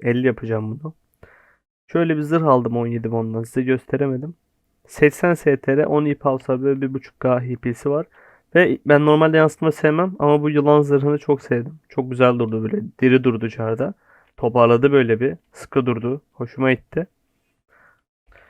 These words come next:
Aynı zamanda da şu peti kasacağım. V S atacağız biliyorsunuz. Kendim de muhtemelen kasarım.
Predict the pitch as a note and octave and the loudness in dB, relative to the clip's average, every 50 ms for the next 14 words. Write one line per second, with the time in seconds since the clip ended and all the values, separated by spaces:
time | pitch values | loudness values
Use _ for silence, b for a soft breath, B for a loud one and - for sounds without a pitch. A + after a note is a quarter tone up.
0 | b b b b b b _ - - D#3 E3+ F3+ E3+ D#3+ F3 E3+ E3+ E3 E3 E3 | b b b b b b _ 0 0 2 2 0 2 2 2 4 4 2 2 2
1 | D#3+ E3 D#3+ E3+ E3+ - - - - D3+ C#3+ - - D3 - D3 C3 - B2 A2+ | 0 0 0 -2 -4 -6 -10 -6 -2 -2 -2 0 -2 0 0 0 0 0 -4 -2
2 | B2 B2 C3 D3 - _ _ _ - B2 B2+ B2+ B2 - D3 C#3 C#3 C3 B2 A#2+ | -2 -2 -2 -4 -10 _ _ _ -2 0 0 0 2 2 0 2 2 0 0 -2
3 | A#2 A2+ A#2+ C3 B2+ C3 C3 B2+ - _ - C#3 D3 - _ _ _ _ _ _ | -4 -6 -10 -10 -6 -6 -6 -6 -6 _ -12 -12 -12 -12 _ _ _ _ _ _
4 | _ _ _ _ _ - - D3 D3+ D#3 D#3+ D#3 D3+ D3+ D3 - - D3+ D3+ D3 | _ _ _ _ _ 2 2 2 4 4 2 2 2 2 2 0 0 0 2 2
5 | D3+ D3 C#3 - C#3+ C3+ - - C#3 C3 C3 C#3+ | 2 0 2 0 -2 -2 0 0 -2 0 -2 -6